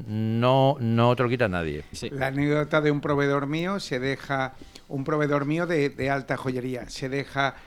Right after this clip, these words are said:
Speaker 3: una maleta grande en un tren bala y cuando pone el pie en el andén, el tren bala sale, se pone a llorar hecha polvo, pero hecha polvo por completo, y le dicen, "No se preocupe, cuando el tren bala vuelva de aquí a cuatro horas,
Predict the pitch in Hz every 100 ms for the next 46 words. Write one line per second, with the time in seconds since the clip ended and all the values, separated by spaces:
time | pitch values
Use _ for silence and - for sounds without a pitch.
0 | - - - 139 143 135 135 139 143 131
1 | 135 139 135 131 135 127 139 131 131 156
2 | 170 185 - 160 151 139 135 123 - 139
3 | 139 135 - 139 135 135 131 135 156 180
4 | - - - - 127 - 147 143 139 156
5 | 143 127 - 156 160 180 - - 143 127
6 | 143 151 151 147 147 143 156 180 - -
7 | - - - 160 147 151 151 160 165 165
8 | 180 - - 139 139 151 151 151 156 151
9 | 151 160 143 143 160 180 202 151 117 98
10 | 104 - 131 170 - 156 208 - - 120
11 | 117 113 104 117 123 135 143 143 143 143
12 | 135 151 143 147 143 135 135 165